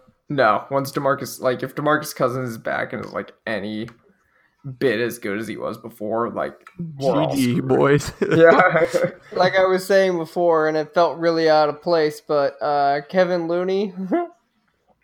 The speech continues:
Speaker 1: Yeah, he did.
Speaker 3: That's
Speaker 1: He,
Speaker 3: not
Speaker 1: he was actually good in the starting role tonight.
Speaker 3: I wa-, I just
Speaker 2: Damn.
Speaker 3: wanna take a second to say, like what I said, Kevin Looney, if he puts up a double-double, uh,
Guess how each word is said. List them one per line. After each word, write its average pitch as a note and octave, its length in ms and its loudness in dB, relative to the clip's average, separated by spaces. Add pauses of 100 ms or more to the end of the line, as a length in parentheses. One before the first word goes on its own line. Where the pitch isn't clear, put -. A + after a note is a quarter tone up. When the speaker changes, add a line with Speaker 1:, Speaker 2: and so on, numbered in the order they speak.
Speaker 1:
Yeah, C#3+ 540 4
he D3+ 120 -4
did. C#3+ 260 2
Speaker 3:
That's D3 100 -10
Speaker 1:
He, D#3+ 100 -2
Speaker 3:
not D#3 240 2
Speaker 1:
he C#3+ 60 -4
was C#3 100 -6
actually C#3+ 340 -2
good C3 340 2
in C3 200 -6
the B2 80 -6
starting B2+ 380 -2
role A#2+ 240 -6
tonight. A#2+ 440 -4 (580)
Speaker 3:
I F3 120 2
wa-, F3+ 240 2
I G3 120 2
just F3 220 -2
Speaker 2:
Damn. G3+ 100 -4
Speaker 3:
wanna G3 180 -2
take A3 220 -2
a F3+ 60 -4
second F3+ 340 -2
to F3 100 -6
say, E3+ 320 2
like E3 260 0
what D#3 180 0
I E3+ 100 2
said, F3+ 520 0 (580)
Kevin F3+ 440 0
Looney, A3 540 2 (420)
if D#3+ 160 -2
he E3 100 -2
puts C4+ 320 -2
up - 180 2
a G3 60 2
double-double, F#3+ 920 4 (640)
uh, F#3 220 6